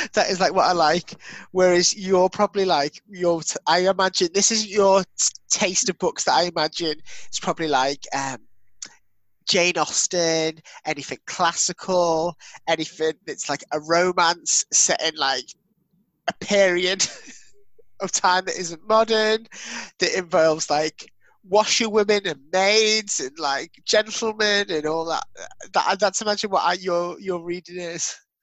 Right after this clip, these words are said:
Or, like, um, like, crime books, but not, like,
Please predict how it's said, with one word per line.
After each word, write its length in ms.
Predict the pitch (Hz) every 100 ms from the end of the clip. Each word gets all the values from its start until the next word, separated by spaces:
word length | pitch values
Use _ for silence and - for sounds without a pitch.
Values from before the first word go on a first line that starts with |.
| _ _ _ _ - 196 - -
Or, 540 | 220 214 226 226 202 170
like, 360 | 170 165 165 160 -
um, 220 | 151 151 151 _ _ _ - - - -
like, 280 | - 147 - - _ _ _ -
crime 760 | - - 196 185 180 190 202 196
books, 360 | 226 - -
but 220 | - 180 196
not, 140 | 185
like, 300 | 165 180 -